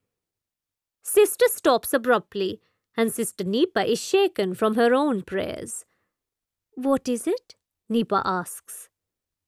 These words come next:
Sister Shanti spins around. She withdraws a carefully folded,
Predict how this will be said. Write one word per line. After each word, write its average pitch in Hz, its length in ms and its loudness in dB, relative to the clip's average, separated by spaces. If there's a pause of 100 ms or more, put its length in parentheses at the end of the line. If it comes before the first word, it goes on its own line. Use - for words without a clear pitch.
(160)
Sister - 340 0
Shanti 240 540 2
spins 208 380 0
around. 208 540 0 (1000)
She - 200 4
withdraws 285 680 4
a 381 100 0 (120)
carefully 302 480 2
folded, 202 600 2